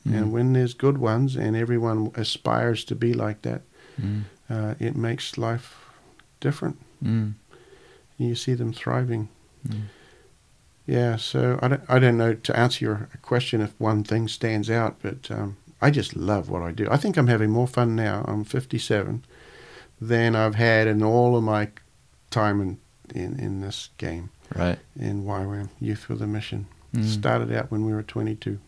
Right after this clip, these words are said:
Speaker 1: Yeah. That's quite a legacy <laughs> to,
Speaker 2: Mm.
Speaker 1: to have been involved for so long.
Speaker 2: Yeah, love
Speaker 1: Yeah.
Speaker 2: it.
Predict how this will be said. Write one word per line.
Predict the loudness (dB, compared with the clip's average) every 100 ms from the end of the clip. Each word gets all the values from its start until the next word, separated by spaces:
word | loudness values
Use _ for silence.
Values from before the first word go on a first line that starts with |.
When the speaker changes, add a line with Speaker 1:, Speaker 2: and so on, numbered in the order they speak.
| -20 -10
Speaker 1:
Yeah. | -4 -2 -2 -4 -10 -20 -20 -20 -20 -20 -4
That's | -2 -2
quite | 2 2
a | 2
legacy | 0 0 -2 -2 -4 6
<laughs> |
to, | 10 12 12 12 12 12 10 8
Speaker 2:
Mm. | 2 4
Speaker 1:
to | 6
have | 8
been | 6
involved | 6 6 4 2 2
for | -2
so | 0 0
long. | 2 2 2 -4 -10 -10 -6
Speaker 2:
Yeah, | -2 -2 -4 -8 -2
love | 0
Speaker 1:
Yeah. |
Speaker 2:
it. | 2